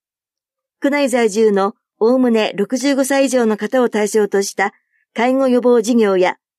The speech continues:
仲間づくり、生きがいづくりの教室、地域のシニアによる活動を紹介しています。配布場所は、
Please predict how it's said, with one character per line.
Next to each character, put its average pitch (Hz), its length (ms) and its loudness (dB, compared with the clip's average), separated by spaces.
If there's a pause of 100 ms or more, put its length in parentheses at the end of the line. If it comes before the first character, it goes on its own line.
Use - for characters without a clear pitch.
(280)
仲 214 260 -2
間 262 100 2
づ 240 140 -4
く 226 140 0
り、 175 180 -4 (140)
生 196 80 -8
き - 140 -10
が 285 100 -2
い 277 60 2
づ 262 160 -6
く 262 100 -2
り 220 100 0
の 226 120 0
教 196 240 -2
室、 - 340 -6 (580)
地 277 180 0
域 254 160 -4
の 208 100 0
シ 254 180 -4
ニ 269 160 2
ア 233 80 2
に 214 120 2
よ 196 100 2
る 190 140 0
活 226 260 -10
動 254 160 2
を 277 60 2
紹 240 220 0
介 202 220 -2
し - 60 -10
て 220 100 0
い 196 100 2
ま 196 120 -2
す。 - 160 -12 (680)
配 262 220 0
布 262 120 -2
場 254 120 -2
所 254 120 -2
は、 233 200 -2